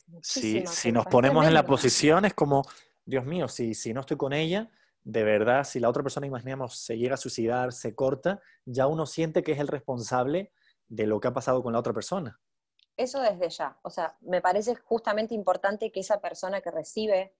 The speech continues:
Speaker 2: esa amenaza tenga un espacio para trabajar esto, porque de ninguna manera uno es responsable,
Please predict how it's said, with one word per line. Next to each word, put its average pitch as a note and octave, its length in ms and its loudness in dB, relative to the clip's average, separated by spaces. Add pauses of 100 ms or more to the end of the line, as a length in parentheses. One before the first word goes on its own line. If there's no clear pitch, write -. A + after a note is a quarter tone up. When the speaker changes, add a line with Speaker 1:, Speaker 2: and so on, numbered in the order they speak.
(140)
Speaker 2:
esa F3+ 200 -8
amenaza F3 460 -4
tenga F3+ 240 -2
un F#3 80 -4
espacio F#3 400 -2
para E3 200 -2
trabajar D3+ 460 -4
esto, E3+ 460 -2 (420)
porque E3+ 260 2
de F3 100 0
ninguna G#3+ 440 0
manera F3+ 440 0
uno F3+ 180 0
es E3 80 -8
responsable, E3 920 0